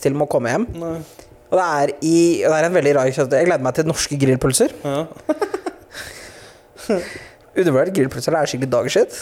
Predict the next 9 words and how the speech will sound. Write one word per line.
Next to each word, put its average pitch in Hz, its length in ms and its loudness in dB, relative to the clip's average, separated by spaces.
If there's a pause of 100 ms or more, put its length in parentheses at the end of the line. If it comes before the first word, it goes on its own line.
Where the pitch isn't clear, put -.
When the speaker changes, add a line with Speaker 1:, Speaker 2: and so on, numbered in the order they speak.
Speaker 2:
Ja. 135 220 -10 (340)
Speaker 1:
Jeg 143 80 0
gleder 156 160 4
meg - 140 2
til 139 260 2
spagetti 143 640 0
og 143 80 6
kjøttdeig. 147 380 2 (100)
Speaker 2:
Ja. 135 140 -4